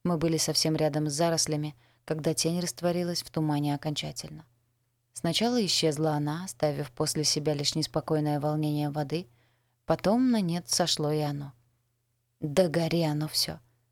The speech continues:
выдохнула я, схватила Агне за руку и, уже не осторожничая, бросилась бежать. Грудью врезалась в упругие ветки, прикрывая глаза свободной рукой,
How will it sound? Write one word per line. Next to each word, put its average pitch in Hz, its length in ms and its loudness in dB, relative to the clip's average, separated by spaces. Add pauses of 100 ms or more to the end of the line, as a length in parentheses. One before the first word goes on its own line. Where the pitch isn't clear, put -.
(140)
выдохнула 156 540 -2
я, 151 280 -4 (300)
схватила 170 600 2
Агне 147 260 0
за 156 200 2
руку 180 340 -6 (380)
и, 233 140 4
уже 202 180 2
не 165 140 2
осторожничая, 160 800 0
бросилась 147 500 -2
бежать. 143 500 -4 (520)
Грудью 165 480 0
врезалась 151 560 0
в 151 40 -2
упругие 151 480 -2
ветки, 160 440 -4 (380)
прикрывая 156 480 2
глаза 151 340 0
свободной 147 520 0
рукой, 151 440 -4